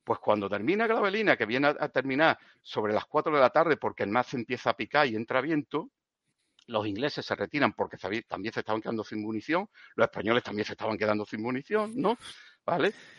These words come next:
Y, y, y cuando se termina esa batalla, pues resulta de que había un enfrentamiento,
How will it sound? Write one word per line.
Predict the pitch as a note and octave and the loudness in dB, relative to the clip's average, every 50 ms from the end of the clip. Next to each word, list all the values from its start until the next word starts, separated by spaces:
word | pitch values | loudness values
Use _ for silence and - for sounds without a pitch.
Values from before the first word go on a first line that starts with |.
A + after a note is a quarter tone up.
| - - | -10 0
Y, | - D3+ E3+ | 4 4 4
y, | E3 - - C3+ C3 A#2+ C3+ - C3+ | 4 4 2 0 0 0 -2 -4 -4
y | B2 | -2
cuando | - - B2 A#2 A#2 A#2+ | 6 8 8 8 8 4
se | - B2+ | 0 2
termina | G#2 A2+ A2 C3+ F3+ G#3+ | 2 4 4 6 4 4
esa | A3+ - - G#3 | 2 2 2 2
batalla, | G#3+ G#3 G#3+ A3 A3 G#3 G#3+ A3 A3+ - _ _ _ _ _ _ | 2 6 8 6 8 8 6 4 4 2 _ _ _ _ _ _
pues | B2+ G#2+ | 2 2
resulta | G#2 - - F3 - - C3 | 2 -2 -4 -2 6 6 6
de | A2+ A2+ | 8 8
que | - D#3 | 6 4
había | D3+ E3+ F3 | 4 4 4
un | E3+ | 2
enfrentamiento, | F3 E3+ - - E3 D#3 D#3+ - D#3+ E3 F#3 G3 F3+ D#3 - _ F3 F#3 A3 | 2 2 2 0 0 0 4 4 4 4 4 2 0 -2 -4 _ -6 -6 -6